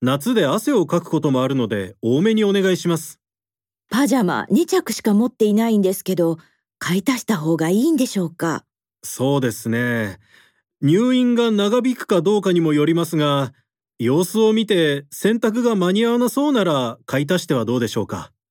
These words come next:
Speaker 2: はい、わかりました。
Speaker 1: 続きまして、病棟の出入りについてですが、面会時間は月曜から金曜の午後三時から午後七時までと、土日祝日の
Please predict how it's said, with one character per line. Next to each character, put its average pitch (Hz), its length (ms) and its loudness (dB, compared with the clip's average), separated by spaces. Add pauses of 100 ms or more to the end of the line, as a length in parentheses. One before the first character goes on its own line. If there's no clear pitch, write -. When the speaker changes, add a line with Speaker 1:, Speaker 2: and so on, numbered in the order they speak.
(160)
Speaker 2:
は 294 220 0
い、 247 140 -2 (240)
わ 170 160 0
か 220 140 2
り 196 100 2
ま 208 160 2
し - 120 -14
た。 220 220 -2 (760)
Speaker 1:
続 165 220 0
き 175 100 0
ま 170 120 0
し - 60 -8
て、 113 300 -2
病 160 240 2
棟 208 220 2
の 190 140 0
出 147 120 0
入 175 100 4
り 165 80 0
に 127 120 -2
つ - 120 -4
い 120 60 -2
て 120 100 -4
で 107 100 -2
す 110 100 -10
が、 98 260 -6 (760)
面 226 240 2
会 254 180 2
時 220 120 -4
間 185 220 2
は 135 240 0 (100)
月 165 320 0
曜 262 200 2
か 185 120 0
ら 147 140 0
金 180 240 0
曜 175 220 2
の 113 360 -2
午 165 160 2
後 233 160 0
三 214 280 -2
時 147 120 -4
か 135 140 -2
ら 110 100 -2
午 175 160 0
後 190 140 0
七 - 260 -4
時 233 100 0
ま 143 120 0
で 120 100 -2
と、 104 240 -4 (640)
土 135 160 2
日 208 320 0
祝 - 220 -4
日 185 240 -2
の 180 220 0